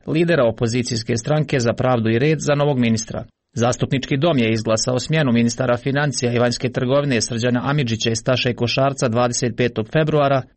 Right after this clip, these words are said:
koji su kadrovi Dodikovog saveza nezavisnih socijaldemokrata. Smjenu, međutim, treba potvrditi i drugi, Dom naroda,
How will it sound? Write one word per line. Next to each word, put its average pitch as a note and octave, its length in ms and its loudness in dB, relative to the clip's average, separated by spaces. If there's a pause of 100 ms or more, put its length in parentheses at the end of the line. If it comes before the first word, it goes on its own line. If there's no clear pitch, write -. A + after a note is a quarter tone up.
(120)
koji F3+ 140 2
su E3 140 0
kadrovi E3+ 380 2
Dodikovog A2+ 500 0
saveza C#3 360 0
nezavisnih B2+ 480 0
socijaldemokrata. C3 920 0 (240)
Smjenu, B2+ 340 0
međutim, B2 380 0
treba C#3 280 2
potvrditi A#2 600 -2
i A#2 40 2
drugi, A#2 420 0
Dom A2+ 220 2
naroda, B2 480 0